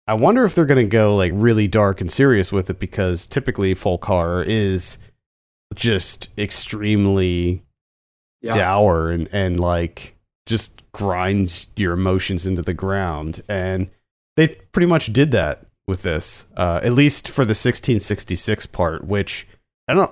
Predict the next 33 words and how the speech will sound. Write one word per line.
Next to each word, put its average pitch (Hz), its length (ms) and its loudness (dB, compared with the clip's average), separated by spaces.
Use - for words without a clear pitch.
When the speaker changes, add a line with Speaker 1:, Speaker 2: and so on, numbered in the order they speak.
Speaker 1:
I 139 60 -2
don't 107 120 0
think 113 120 -2
it's 98 120 -4
a 90 60 -8
spoiler, 90 400 -4
but 123 140 -4
they - 80 4
go 175 160 4
back 107 520 2
to 101 260 0
the 92 200 0
ninety-four 104 840 0
section, 147 640 4
Speaker 2:
Mm-hmm. 135 140 6
Speaker 1:
uh, 101 340 4
Speaker 2:
Yeah. 104 260 2
Speaker 1:
for 120 200 4
a 104 80 0
nice 143 420 6
chunk - 600 -4
at 107 120 -4
the 101 100 0
end 98 120 0
of 90 80 0
this 98 200 -2
one, 160 280 4
which 127 380 2
I 120 380 4
was 101 720 2
extremely 123 1200 2
thankful - 480 -6
for. 71 480 -8